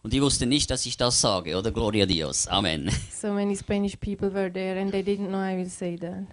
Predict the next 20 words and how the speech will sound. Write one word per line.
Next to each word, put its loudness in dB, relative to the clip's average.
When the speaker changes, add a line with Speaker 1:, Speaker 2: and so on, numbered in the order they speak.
Speaker 1:
Ja, -12
aber 2
da, -2
dann 0
kann 0
man 2
sagen, 0
auch -4
als, -4
als -4
normal, 4
wenn 2
du 0
in 0
einem -2
etwas 0
unterstreichen 0
kannst -4
und -4
sagen, -2